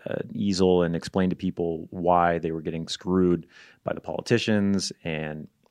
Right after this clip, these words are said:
he got a lot of support. A lot of people voted for him, but it wasn't nearly enough to, uh, win the presidency. It was kind of looking like Rodolfo Hernandez as the only alternative to Petro. By the time they got to the second round of voting, all their candidates had been eliminated. It was looking like,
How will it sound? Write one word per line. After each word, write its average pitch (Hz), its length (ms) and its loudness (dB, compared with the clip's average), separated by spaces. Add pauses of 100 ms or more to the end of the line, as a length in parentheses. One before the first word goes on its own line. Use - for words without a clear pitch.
(140)
he 80 200 -8
got 85 200 0
a 87 40 2
lot 98 180 8
of 98 80 0
support. 123 400 2
A 104 40 -2
lot 90 140 4
of 90 60 -2
people 90 180 -6
voted 98 300 2
for 95 260 0
him, 90 120 -2
but 82 120 0
it 82 80 0
wasn't 78 240 -4
nearly 78 280 -6
enough 78 440 -12 (220)
to, 76 520 -10 (140)
uh, - 220 -14 (180)
win 78 160 -10
the - 60 -12
presidency. 76 600 -8 (680)
It - 100 -2
was 90 120 0
kind 117 180 2
of 107 80 2
looking 101 260 0
like 92 200 2
Rodolfo 90 300 2
Hernandez 87 680 2 (240)
as 87 220 2
the 90 120 -2
only 92 260 0
alternative 85 460 -4
to 78 40 -16
Petro. 101 400 0
By 82 140 0
the 80 80 -4
time 80 200 -6
they 80 80 -6
got 80 220 -8
to - 80 -20
the - 80 -8
second - 300 -4
round 78 180 -10
of 71 60 -16
voting, 85 420 -2
all 80 220 -4
their 76 100 -6
candidates 90 480 -6
had 80 160 -10
been 78 140 -8
eliminated. 80 580 -4
It - 100 -14
was 78 120 -12
looking 80 240 -12
like, - 320 -16